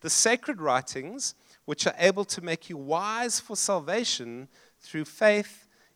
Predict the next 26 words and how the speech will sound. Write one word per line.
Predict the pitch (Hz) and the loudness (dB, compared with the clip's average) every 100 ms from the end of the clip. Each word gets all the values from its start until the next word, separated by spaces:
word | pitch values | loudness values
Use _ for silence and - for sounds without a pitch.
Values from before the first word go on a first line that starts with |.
| _ | _
in | 151 139 | -2 -2
Jesus | 160 165 160 - | -2 -2 -2 -2
Christ." | - 143 95 - - - _ _ - | 4 4 4 -2 -6 -10 _ _ -4
And | 180 | 0
this | 180 | 0
key | - - 247 | -2 -6 -4
here, | 214 226 143 | 6 8 8
it | 143 | 6
says | - 185 | 4 4
that | 170 165 - | 2 -2 -6
you | 185 | -14
can | - 196 | -4 -4
be | 190 | -4
wise. | 170 226 185 151 | 4 10 10 10
How | 185 | 4
many | 226 | 2
of | 226 | 2
you | 214 | 6
want | 214 185 | 6 8
wisdom? | 190 185 135 127 | 6 6 0 0
I | |
know | 143 143 | 4 6
I | 147 160 | 8 8
do. | 110 101 107 _ _ _ _ - | 6 -6 -10 _ _ _ _ -2
You | |
know, | 143 170 | 2 2